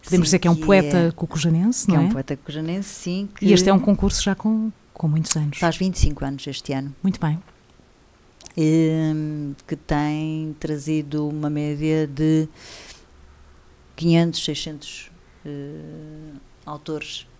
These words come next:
Speaker 2: todos os anos, eh, que se internacionalizou, começou por ser nacional e agora internacionalizou-se, hum, daí desde o Brasil às, às Áfricas, eh, ao Japão, tivemos um con-, um concorrente, um jap-, no,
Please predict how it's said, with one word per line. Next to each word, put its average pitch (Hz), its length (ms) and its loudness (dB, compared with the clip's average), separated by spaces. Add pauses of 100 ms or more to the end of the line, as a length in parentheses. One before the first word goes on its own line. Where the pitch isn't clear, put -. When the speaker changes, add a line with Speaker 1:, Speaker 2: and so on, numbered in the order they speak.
(160)
Speaker 2:
todos 151 280 -14
os 156 120 -14
anos, 208 420 -8 (640)
eh, 170 560 0
que - 80 -14
se 180 120 -4
internacionalizou, 165 840 -2
começou 160 320 -6
por - 140 -12
ser 147 140 -6
nacional 143 580 -2
e 143 160 -8
agora 131 460 -8 (360)
internacionalizou-se, 143 1120 -8 (480)
hum, 143 300 -12 (180)
daí 143 220 -4
desde 147 300 -2
o - 20 -6
Brasil 143 640 -4 (160)
às, 135 220 -18
às 143 200 -10
Áfricas, 165 1000 -4
eh, 143 340 -12 (720)
ao 139 60 -14
Japão, 156 360 -10
tivemos 147 360 -14
um 143 80 -12
con-, 147 240 -14
um 156 160 -12
concorrente, 151 440 -14 (120)
um 143 80 -12
jap-, 147 160 -16 (180)
no, 139 220 -12